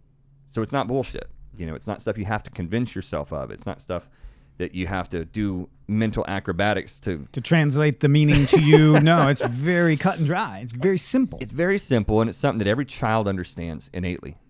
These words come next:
Speaker 1: right? And these things are, are, are universal truths that are embedded in us,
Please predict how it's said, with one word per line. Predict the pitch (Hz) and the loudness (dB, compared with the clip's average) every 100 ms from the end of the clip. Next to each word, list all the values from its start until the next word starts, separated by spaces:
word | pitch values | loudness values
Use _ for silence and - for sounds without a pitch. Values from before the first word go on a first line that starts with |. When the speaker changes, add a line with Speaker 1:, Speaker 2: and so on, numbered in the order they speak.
| _ | _
Speaker 1:
right? | 85 85 - | -10 -8 -8
And | 95 | -8
these | 95 | -6
things | 107 101 | -4 -4
are, | 92 85 - | -4 -6 -10
are, | 85 85 - _ | -12 -12 -14 _
are | 82 | -12
universal | 90 139 120 113 98 | -6 -4 -2 -2 -4
truths | 87 - 156 - | -8 -6 -6 -6
that | 90 | -4
are | |
embedded | 101 113 - - | -4 -4 -6 -8
in | 71 | -12
us, | - - | -16 -20